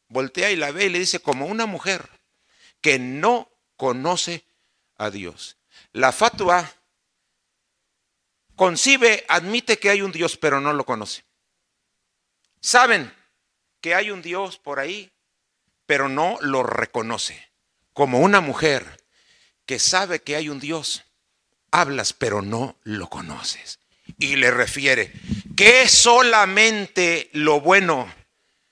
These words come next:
recibimos de Dios. Esa estatura la tienen todos, hermanos.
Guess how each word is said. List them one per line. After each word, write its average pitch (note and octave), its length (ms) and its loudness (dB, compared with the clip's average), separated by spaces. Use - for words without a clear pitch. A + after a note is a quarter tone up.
recibimos C#3 760 2
de B2+ 100 2
Dios. D#3 300 0
Esa C#4 240 4
estatura B3+ 560 4
la G#3+ 140 4
tienen B3+ 380 2
todos, C#4 400 0
hermanos. A#3 600 -10